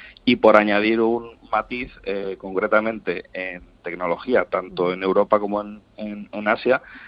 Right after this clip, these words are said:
creemos que hay pequeñas, eh, oportunidades bastante atractivas en, precisamente en small caps. Eh, son empresas que tienen las mismas dinámicas que las, eh, super tech, pues con una posición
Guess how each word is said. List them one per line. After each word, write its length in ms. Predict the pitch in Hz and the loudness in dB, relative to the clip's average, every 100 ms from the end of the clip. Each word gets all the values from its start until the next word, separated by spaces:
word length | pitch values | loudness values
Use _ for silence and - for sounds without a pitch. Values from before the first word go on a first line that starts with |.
| - | -12
creemos 380 | - 104 104 107 | -2 0 2 0
que 80 | - | 0
hay 80 | 107 | 0
pequeñas, 640 | 113 95 101 101 101 101 - - | 0 0 -2 -6 -8 -8 -12 -10
eh, 200 | 98 98 | -8 -6
oportunidades 600 | - 98 95 - 95 92 92 | -2 -2 -2 -4 -6 -4 -4
bastante 340 | 87 92 92 | -6 -8 -6
atractivas 540 | 90 90 - 95 113 127 - | -6 -8 -4 0 0 0 -10
en, 320 | 92 87 85 - 90 | -14 -14 -16 -20 -6
precisamente 500 | 85 87 92 92 95 | -6 -4 -8 -8 -8
en 140 | 90 | -10
small 240 | 82 95 98 | -8 -8 -6
caps. 280 | - - - | -8 -10 -14
Eh, 140 | - - | -14 -12
son 220 | 87 85 | -12 -12
empresas 400 | 92 98 101 90 | -10 -8 -8 -10
que 120 | 85 | -8
tienen 280 | - 98 85 | -6 -4 -4
las 180 | 80 - | -4 -6
mismas 300 | 98 101 98 | -10 -8 -6
dinámicas 480 | 95 95 92 87 | -4 -4 -2 -4
que 100 | - | -2
las, 260 | 92 90 90 - - | 2 2 0 -4 -8
eh, 160 | 90 90 | -6 -8
super 260 | 90 90 - | -6 -8 0
tech, 240 | 120 135 - _ - - _ | 0 0 -4 _ -20 -20 _
pues 120 | 92 | -14
con 180 | - 87 | -10 -10
una 160 | 90 90 | -4 -4
posición 680 | 87 90 82 87 87 90 | -4 -6 -4 -2 -2 -6